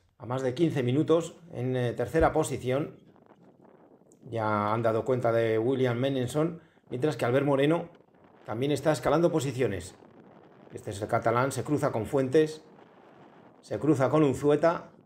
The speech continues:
y se va a por puestos de top cinco. Bárbara Riveros, una hora dos treinta y siete, la mejor escaladora del Alpe d'Huez, en definitiva la mejor ciclista, también ha hecho el mejor parcial ciclista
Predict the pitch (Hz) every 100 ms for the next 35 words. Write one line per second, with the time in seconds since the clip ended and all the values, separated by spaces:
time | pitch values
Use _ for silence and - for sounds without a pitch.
0 | _ - - - _ _ _ _ - 127
1 | 151 139 117 143 147 135 123 120 110 147
2 | - 165 165 139 123 143 170 170 196 190
3 | 107 98 113 127 127 131 135 147 185 196
4 | - - - 131 135 135 139 147 151 135
5 | 135 - 165 170 156 123 - 147 127 -
6 | - - - - 123 127 123 151 139 147
7 | 156 135 139 170 170 - 131 113 107 107
8 | 107 120 113 123 117 113 101 131 127 -
9 | - _ _ 135 127 147 - 151 170 156
10 | - 104 107 110 107 - 110 110 107 113
11 | 110 110 117 117 131 120 117 131 131 113
12 | 107